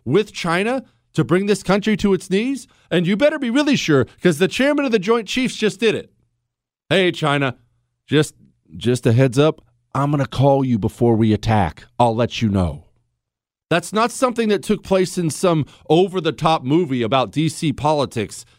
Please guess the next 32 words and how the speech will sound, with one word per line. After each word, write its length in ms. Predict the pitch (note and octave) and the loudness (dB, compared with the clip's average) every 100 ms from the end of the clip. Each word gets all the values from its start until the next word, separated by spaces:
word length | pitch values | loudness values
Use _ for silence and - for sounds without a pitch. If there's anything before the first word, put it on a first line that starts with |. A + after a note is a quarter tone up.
| _ _ _ _ | _ _ _ _
That's 320 | F#2 D3 F3+ C3 | -4 -2 -2 -2
your 280 | D#3 G3 | 2 2
current 680 | G3+ - A3+ G#3 B2 - - _ _ | 0 2 4 4 0 -4 -20 _ _
chairman 560 | - F3 D#3+ E3+ F#3+ G3 _ | 2 4 4 4 0 -4 _
of 120 | A#2+ G#2+ | 0 2
the 80 | |
Joint 280 | G#2 B2 C#3 | 2 2 2
Chiefs. 480 | - C#3 - - - - _ - | 0 0 0 -8 -20 -20 _ 2
That's 220 | C3 - | 2 4
my 300 | C#3+ E3+ G#3+ | 4 6 4
current 480 | - G#3 B2+ - - _ _ | 4 2 2 -4 -20 _ _
chairman 380 | - E3+ E3 E3+ | 0 2 2 0
of 60 | C#3+ | -2
the 80 | |
Joint 240 | B2+ C#3+ C#3 | -2 -4 -4
Chiefs. 440 | A#2 - _ _ _ _ _ _ _ _ _ _ _ _ _ - | -10 -10 _ _ _ _ _ _ _ _ _ _ _ _ _ 0
"Oh, 160 | A#3+ | 2
but 100 | A3 | 0
Jesse, 400 | F#3+ C4 B3 B3 | 0 -2 0 -2
the 160 | A3 A#3 | 2 2
F 180 | B3+ - | 2 2
B 180 | B3+ | 2
I 240 | B3 B3+ C4 | 6 6 4
would 160 | G#3+ | 2
probably 360 | F3+ G#3 G3 F#3 _ | 2 2 2 -6 _
step 440 | - - A3+ G#3 | -12 -2 0 0
up." 140 | G#3+ G#3 | -2 -2
Oh, 140 | C#3+ G#2 | -4 -6
come 220 | G#2 D#2+ | -6 -8
on. 220 | B1 - _ _ _ _ _ _ _ _ _ | -10 -16 _ _ _ _ _ _ _ _ _
Come 160 | - E2 | -2 -2
on. 180 | C2+ | -4